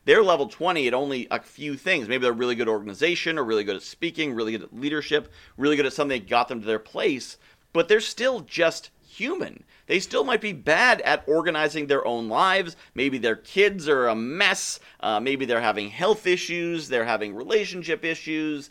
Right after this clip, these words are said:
They, they're having time management issues, whatever. They're not perfect. They are not gods walking among us. They're just people who are really good at one thing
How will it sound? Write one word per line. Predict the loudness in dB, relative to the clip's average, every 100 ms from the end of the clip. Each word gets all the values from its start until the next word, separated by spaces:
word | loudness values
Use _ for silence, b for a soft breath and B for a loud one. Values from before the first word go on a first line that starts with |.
| B B B
They, | 0 2 2
they're | 0 0
having | 0 -2
time | -4 -4 -2
management | -2 -4 -4
issues, | -6 -6 -6
whatever. | 0 2 4 0 -6 b b b
They're | 6 6
not | 2 0 -2 -4 _
perfect. | -6 -2 0 0 -2 0
They | 2
are | 2 2
not | 0 0 0
gods | 2 4 2 2
walking | -2 0 -2
among | 0 0 0
us. | -2
They're | -4
just | -8 -8
people | -6 0
who | 2
are | 2
really | 0 -2
good | 2 4
at | 4
one | -2
thing | -2 -2 -2 -6